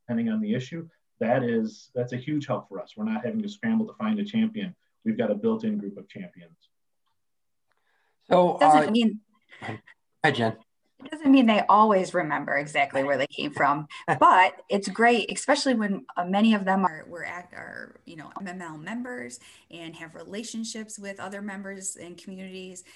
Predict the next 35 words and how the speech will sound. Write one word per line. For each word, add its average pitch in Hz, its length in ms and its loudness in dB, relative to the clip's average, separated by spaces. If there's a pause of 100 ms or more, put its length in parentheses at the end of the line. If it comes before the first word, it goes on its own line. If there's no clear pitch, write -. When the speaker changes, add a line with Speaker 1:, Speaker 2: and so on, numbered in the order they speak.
(220)
Speaker 3:
Um, 170 240 -18
you 185 120 -14
may 185 180 -12
not 165 260 -10
be 170 80 -16
their 156 160 -16
constituent, 175 800 -16
but 160 100 -20
they'll 147 120 -20
still 156 240 -16
take 160 220 -20
your 147 120 -20
call 170 480 -12
because 151 360 -18
you 151 100 -16
have 165 280 -16
an 160 100 -14
existing 151 480 -14
relationship 156 640 -12 (100)
there 147 140 -14
to 147 80 -16
help - 260 -20
remind 160 480 -16
them - 380 -20 (420)
of, - 480 -18
um, - 440 -18 (880)
why 170 180 -6
we 160 140 -14
need 156 160 -12
them 151 120 -12
to 151 60 -16
do 151 160 -16
something 147 480 -16
and, 135 220 -16
and, 139 260 -18